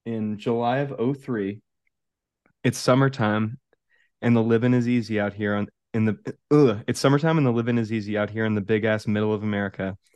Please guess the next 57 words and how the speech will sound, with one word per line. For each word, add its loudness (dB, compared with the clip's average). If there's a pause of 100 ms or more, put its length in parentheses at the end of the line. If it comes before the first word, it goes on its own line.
(100)
I'm -2
hanging 2
on 2
the 2
back 0
of -4
the 0
bus -2
with -8
one 0
eye 2
on -2
the -4
computer -2
and -4
the 0
other 0
eye -2
on -4
C -4
N -2
N. -4 (420)
While 2
just -2
outside 2
my 0
window, 0
the -6
crew -2
has -2
just -2
opened -2
up -4
the -14
trucks -4
and -4
the -2
rig -2
is -6
going -2
up. -6 (640)
The 2
war 4
that 0
supposedly -2
ended 0
back -4
in 2
the 2
spring -2
has -6
claimed -2
six -4
British -2
and -4
six -8
American -2